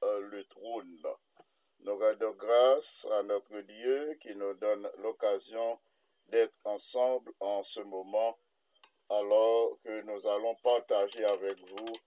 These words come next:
la parole de Dieu. Euh, nous sommes en ce moment dans la salle de prière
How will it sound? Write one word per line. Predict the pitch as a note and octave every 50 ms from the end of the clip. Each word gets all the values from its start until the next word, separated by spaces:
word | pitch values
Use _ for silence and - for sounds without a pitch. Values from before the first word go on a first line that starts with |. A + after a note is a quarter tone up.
| - - _ _ _ _ -
la | F#2+ G#2 G#2+ G#2+ G#2 - -
parole | - G2 F#2+ G2 F#2 G#2+ G#2+ G#2+ G#2 G#2 - _
de | F#2+ G2+ G2
Dieu. | G2 _ F2+ F2 F#2 G2+ G#2 F#2+ - _ _ _ _ - _ _ _ _ _ _ - - _ _ _ _ _ _ _ _ _ _ _ _ _ _ -
Euh, | G#2 A2+ A#2 A#2 A#2+ A#2 - -
nous | C3 D3+ D#3
sommes | - - - E3+ E3 F3 F3 F3 F3 E3+ D#3+ - - _ _ _ -
en | A#2 C3 C3+ C#3 C#3
ce | C3+ - - D3
moment | C3 B2 A#2+ A#2+ A#2+ A2+ A2+ B2+ C3 C3+ C#3 C#3+ C#3+ C#3+ - _ _ -
dans | - A#2+ A#2+ A#2
la | A2+ A2
salle | G#2+ - - - A#2+ C3 B2+ C3 B2+ A#2 G2 -
de | A2 A#2
prière | A#2 - - C3 B2+ C3+ B2 A#2 A2+ A2+ G#2+ G2+ F#2 G#2+ -